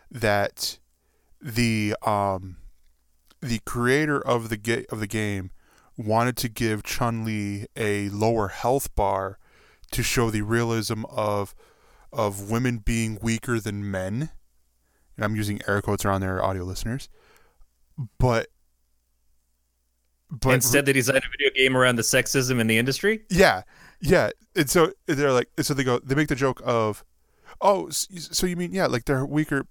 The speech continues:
Speaker 1: when you're talking about a game where you create fireballs out of nowhere." Yeah, that's
Speaker 2: Right.
Speaker 1: great thinking. <laughs> But no, it's, it's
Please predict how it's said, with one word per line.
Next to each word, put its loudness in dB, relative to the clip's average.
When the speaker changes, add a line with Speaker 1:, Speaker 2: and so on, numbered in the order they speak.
Speaker 1:
when 0
you're 0
talking 2
about 0
a -2
game 2
where 2
you 2
create 2
fireballs 2
out 2
of 0
nowhere." 2
Yeah, 4
that's -2
Speaker 2:
Right. -8
Speaker 1:
great -2
thinking. -2
<laughs> 0
But 2
no, 6
it's, -4
it's -2